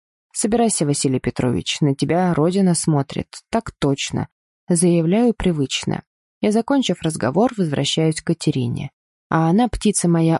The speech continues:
умненькая, все понимает сразу. Растерянно хлопает глазами, полными слез, а потом кидается навстречу.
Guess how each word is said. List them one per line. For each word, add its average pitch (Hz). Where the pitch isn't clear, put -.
умненькая, 139
все 277
понимает 160
сразу. 139
Растерянно 202
хлопает 190
глазами, 190
полными 180
слез, 135
а 190
потом 240
кидается 156
навстречу. 143